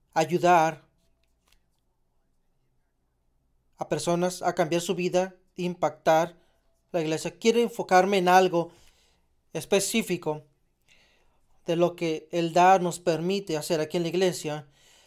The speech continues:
Queremos buscar a toda nuestra comunidad para Cristo. Queremos ser compañeros de Dios para buscar a personas de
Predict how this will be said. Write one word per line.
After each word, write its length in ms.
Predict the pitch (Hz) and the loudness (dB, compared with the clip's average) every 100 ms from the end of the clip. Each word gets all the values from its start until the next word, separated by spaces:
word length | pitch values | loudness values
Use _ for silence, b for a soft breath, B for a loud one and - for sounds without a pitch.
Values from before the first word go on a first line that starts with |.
| b b | b b
Queremos 720 | - 175 170 175 180 180 180 - _ _ _ _ - | -2 0 2 2 2 0 -2 -16 _ _ _ _ -10
buscar 600 | 175 - - 170 170 170 | -8 -8 2 6 6 6
a 100 | 156 | 0
toda 200 | 165 170 | -4 -6
nuestra 280 | 165 147 | -8 -8
comunidad 560 | 175 214 220 180 170 170 | -4 0 0 4 2 2
para 220 | 208 233 | 2 2
Cristo. 520 | 226 202 190 196 196 b b b b b b b _ | 0 -4 -4 -4 -6 b b b b b b b _
Queremos 340 | - 185 185 175 | 0 0 2 0
ser 440 | - 180 180 180 b | 6 6 6 0 b
compañeros 640 | - 208 208 180 170 170 175 | -2 2 4 2 2 0 0
de 100 | 214 | 0
Dios 420 | 180 175 180 180 b b b b - _ _ _ _ _ _ - | 2 2 2 -2 b b b b -20 _ _ _ _ _ _ 2
para 420 | 185 165 143 - - | 2 4 0 -6 -10
buscar 260 | 180 190 | -2 2
a 60 | 185 | 4
personas 340 | 190 202 190 | 2 0 0
de 220 | 160 151 | 0 -6